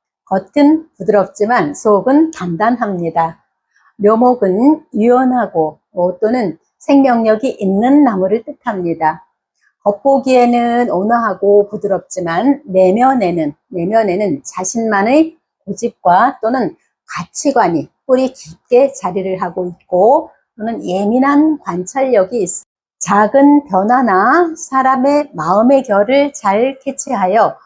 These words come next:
말보다는 표정과 분위기를 잘 읽는 그러한 일주이기도 합니다.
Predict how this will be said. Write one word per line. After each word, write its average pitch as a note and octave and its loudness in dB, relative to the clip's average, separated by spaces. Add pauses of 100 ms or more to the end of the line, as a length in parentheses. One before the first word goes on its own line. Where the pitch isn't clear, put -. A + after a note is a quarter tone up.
(260)
말보다는 F#3+ 2 (340)
표정과 C4 0
분위기를 A#3 -2
잘 A3+ -2
읽는 B3 0
그러한 A3+ -2
일주이기도 G3 -2
합니다. G#3 -2